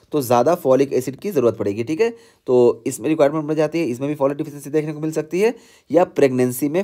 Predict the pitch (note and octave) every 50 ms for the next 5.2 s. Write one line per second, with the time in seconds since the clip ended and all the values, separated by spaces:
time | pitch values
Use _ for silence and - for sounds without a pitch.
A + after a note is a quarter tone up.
0 | G3 G3 - B2 B2 B2 C3+ C#3+ C#3+ A#2+ A2 A2+ A#2 A#2 A#2 A2 B2 D#3 D#3 D#3
1 | E3 D3+ B2 A2+ A#2 G#2+ G#2+ G#2 G2 - G2 - A2+ G#2+ C3+ B2+ - C#3+ - -
2 | B2+ B2 A#2+ A#2+ A#2+ A#2 A#2+ C3+ C#3+ G#3 C#4 C#4+ - _ _ - _ - B2+ -
3 | - F3 D#3+ C3 A#2 G#2+ G2+ F#2+ F#2+ F#2+ F#2 F2+ F2+ F#2 F2+ F2 - G#2 G2 G#2
4 | A2 A2 A2 A2 - _ _ _ - C3 C3 D3 F3 E3+ F3+ F3 E3 F3 F3+ E3+
5 | G3 A3 B3